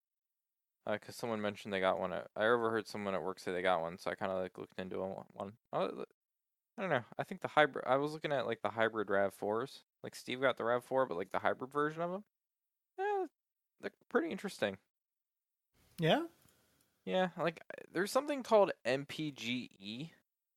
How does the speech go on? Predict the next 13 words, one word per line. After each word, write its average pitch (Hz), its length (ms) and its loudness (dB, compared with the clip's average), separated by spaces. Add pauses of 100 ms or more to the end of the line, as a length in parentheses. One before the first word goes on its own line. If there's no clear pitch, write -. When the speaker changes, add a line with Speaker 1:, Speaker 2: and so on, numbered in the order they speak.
(320)
Speaker 1:
which - 200 -8
is, 135 140 -2
like, 127 220 4 (200)
miles 123 380 4
per 139 160 0
gallon 117 520 2
with 101 280 0
energy. 123 760 -2
So, 117 320 4
like, 104 400 4 (840)
how 123 80 6
m- 123 80 2
Speaker 2:
Yeah. 120 80 -4